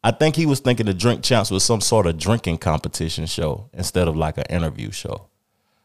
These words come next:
But one thing that he said that was intriguing to me, though, and I know all the Eminem fans will feel some sort of way about it, or just Caucasian individuals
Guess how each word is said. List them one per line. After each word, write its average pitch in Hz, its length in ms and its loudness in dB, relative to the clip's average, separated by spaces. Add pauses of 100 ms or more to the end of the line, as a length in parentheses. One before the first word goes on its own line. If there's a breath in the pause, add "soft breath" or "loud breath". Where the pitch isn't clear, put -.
(200)
But 110 340 4
one 143 240 4
thing 139 240 6
that 127 100 6
he 127 140 4
said 117 260 4
that 107 100 6
was 101 140 4
intriguing 101 400 0
to 92 80 2
me, 120 240 4
though, 90 220 4
and 92 80 4
I 110 80 4
know 101 160 4
all 98 220 4
the 87 100 -2
Eminem 98 480 2
fans 85 340 0
will 82 80 -2
feel 87 380 2
some 87 180 -2
sort 80 240 -2
of 76 80 -4
way 87 220 2
about 76 340 -6
it, - 160 -14 (680)
or 82 360 4 (580)
just 98 260 0 (260)
Caucasian 98 640 4
individuals 80 840 -2